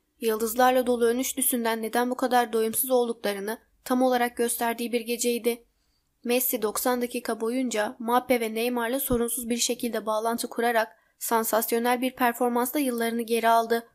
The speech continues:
Christophe Galtier'in tarafı hatasız değildi ve yarışmacı Haifa tarafından test edildi. Ancak ev sahibine iki gol atmalarına rağmen hücum eden Trident onların havasındayken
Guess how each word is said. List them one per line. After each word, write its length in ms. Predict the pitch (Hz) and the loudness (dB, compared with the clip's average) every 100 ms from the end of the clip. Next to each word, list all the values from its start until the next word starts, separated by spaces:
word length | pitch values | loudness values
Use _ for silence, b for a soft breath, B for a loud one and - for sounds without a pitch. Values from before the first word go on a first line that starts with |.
| _ _ _ _ _ _ _ _ _ _ - | _ _ _ _ _ _ _ _ _ _ -4
Christophe 460 | 233 240 - 269 - | 0 2 2 2 4
Galtier'in 520 | 247 240 - 285 277 | 2 2 2 2 2
tarafı 320 | 277 247 269 | 2 2 2
hatasız 500 | 262 254 247 262 226 | 2 2 0 0 0
değildi 500 | 233 254 220 226 262 _ - | 0 0 -2 -4 -6 _ -4
ve 40 | |
yarışmacı 600 | 226 220 233 - 247 254 | -2 -2 -2 0 0 2
Haifa 380 | 247 247 262 262 | 2 2 2 0
tarafından 500 | 254 233 - 262 277 | 0 -2 0 0 0
test 280 | 269 247 - | 0 0 0
edildi. 480 | 226 233 226 247 _ _ _ _ - | -2 0 0 0 _ _ _ _ 0
Ancak 420 | 233 220 214 - | 2 2 0 2
ev 140 | 262 | 2
sahibine 440 | 262 269 240 220 208 | 4 4 2 0 -6
iki 180 | 208 233 | -4 2
gol 160 | 240 | 4
atmalarına 560 | 226 233 233 226 220 247 | 4 2 -2 0 0 2
rağmen 360 | 233 214 214 - b _ 226 | 0 -2 -6 -10 b _ -6
hücum 280 | 220 262 | 0 2
eden 300 | 262 240 247 | 4 4 2
Trident 500 | 247 247 226 226 240 | 0 -2 2 2 2
onların 300 | 247 226 240 | 0 2 2
havasındayken 840 | 254 240 233 233 220 247 254 226 | 0 -2 -4 -4 0 0 0 -2